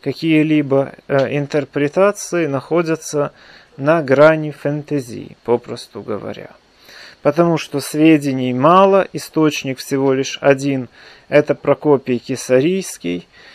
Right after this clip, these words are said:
Прокопий Кесарийский молодец, когда он, э, какую-то историю знает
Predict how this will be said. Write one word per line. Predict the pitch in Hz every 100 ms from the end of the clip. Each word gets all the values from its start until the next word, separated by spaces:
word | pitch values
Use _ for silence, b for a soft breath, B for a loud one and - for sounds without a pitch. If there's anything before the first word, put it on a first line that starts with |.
| b b
Прокопий | - 156 208 208 196 190
Кесарийский | - 175 - 180 196 196 - - 165
молодец, | 143 151 185 170 165 175 147 -
когда | - 139 139 160 -
он, | 156 160 156 -
э, | - 135 131 135
какую-то | 139 - 160 151 - 143
историю | 139 - 156 151 135 127 123 _ B B B B B -
знает | 127 123 151 156 147 131